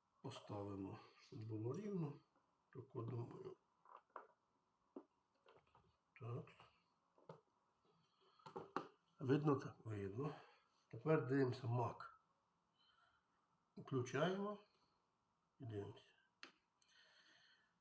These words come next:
Чотири сімдесят шість є. Це тридцять п'ять джоуль. Далі.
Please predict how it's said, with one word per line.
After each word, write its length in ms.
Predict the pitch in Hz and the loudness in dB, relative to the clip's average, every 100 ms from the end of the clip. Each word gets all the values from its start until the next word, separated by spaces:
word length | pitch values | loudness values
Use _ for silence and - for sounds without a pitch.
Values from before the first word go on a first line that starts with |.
| - | -8
Чотири 640 | - 139 139 190 233 226 | -2 -2 4 6 6 4
сімдесят 880 | - 185 170 - 175 - - 175 - | 4 6 6 6 2 0 4 4 6
шість 580 | - 127 110 - - - _ | 4 2 -2 -6 -14 -20 _
є. 240 | 123 117 - - - _ _ _ | -6 -6 -6 -10 -20 _ _ _
Це 160 | - 147 | 0 2
тридцять 420 | - 170 170 123 | 4 4 4 0
п'ять 160 | 139 123 | 0 0
джоуль. 380 | 117 117 92 - - - - _ _ _ _ _ _ _ | 2 0 0 -6 -10 -12 -14 _ _ _ _ _ _ _
Далі. 360 | 110 117 107 | -2 0 0